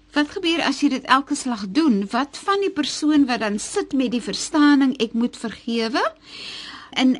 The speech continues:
hoe verstaan 'n mens dan dat jy die reg het? Dit is, soms is dit verskriklik moeilik vir 'n mens,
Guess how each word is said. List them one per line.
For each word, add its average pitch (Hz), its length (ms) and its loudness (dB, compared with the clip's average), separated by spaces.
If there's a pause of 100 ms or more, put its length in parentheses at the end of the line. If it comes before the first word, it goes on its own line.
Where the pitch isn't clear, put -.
hoe 254 360 2
verstaan 403 680 -4
'n 339 80 6
mens 262 360 4
dan 247 220 -2
dat 233 180 -4
jy 247 180 2
die 240 220 2
reg 254 340 -2
het? 294 200 6
Dit - 200 -4 (100)
is, 233 120 -4
soms 427 480 -6 (340)
is 302 100 0
dit 294 180 -4
verskriklik - 600 -8
moeilik 285 400 10
vir 254 160 -2
'n 220 60 -2
mens, 165 340 0